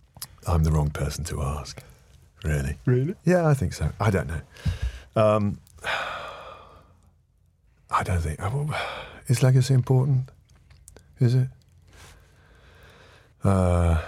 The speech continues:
Speaker 1: our kids are our legacy. I hope they won't stuff things up quite as badly as we have. Um, oh, it doesn't matter, you're not here. Yeah, honestly, honestly. I remember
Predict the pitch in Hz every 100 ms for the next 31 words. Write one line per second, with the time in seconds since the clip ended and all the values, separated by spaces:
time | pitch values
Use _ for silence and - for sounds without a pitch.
0 | - - - - - - - - _ _
1 | _ - 80 - 80 73 67 71 69 78
2 | 82 - 95 - - _ _ _ _ _
3 | _ - - - _ _ _ _ _ _
4 | _ _ - 85 78 82 76 73 64 -
5 | 78 - 78 78 76 - 62 76 76 71
6 | 76 73 80 80 87 101 101 - _ _
7 | - 85 80 76 76 76 - - _ _
8 | - - _ - - - - - - -
9 | - 98 101 101 101 101 95 98 98 113
10 | 98 85 - _ _ 92 113 107 - 78
11 | 67 _ - 101 92 - 78 - - -
12 | - - _ _ 110 110 107 101 -